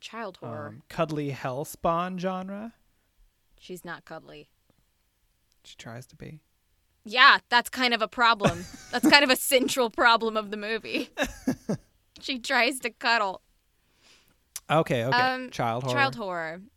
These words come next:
Speaker 1: Let's not make this more complicated than it has to be.
Speaker 2: Okay. Very closely related with child corn horror.
Speaker 1: Yeah,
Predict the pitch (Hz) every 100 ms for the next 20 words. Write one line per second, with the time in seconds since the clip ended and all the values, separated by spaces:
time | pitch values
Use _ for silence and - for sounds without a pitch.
0 | _ 226 226 - 247 196 185 180 185 170
1 | 160 156 175 175 143 151 - 185 - -
2 | - 160 165 170 - 165 165 151 131 127
3 | 139 120 127 110 110 107 104 113 123 -
4 | - 131 117 110 - 131 120 120 120 -
5 | - 156 - _ _ _ _ _